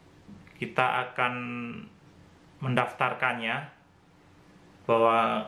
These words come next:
sepatu kepemilikan ini adalah sepatu punya saya. Kita tinggal pergi ke w w w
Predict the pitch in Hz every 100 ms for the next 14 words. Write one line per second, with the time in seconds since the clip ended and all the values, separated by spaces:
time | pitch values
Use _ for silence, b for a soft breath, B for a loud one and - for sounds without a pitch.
0 | - - - 117 - 117 110 120 117 113
1 | 117 113 113 120 107 98 101 101 - -
2 | 104 - 104 101 101 - 104 95 104 127
3 | - - - - - - - - - -
4 | - - - - - - 117 117 120 110
5 | 107 113 - 113 110 120 113 110 107 107
6 | - - - - - 110 113 117 113 110
7 | 110 117 120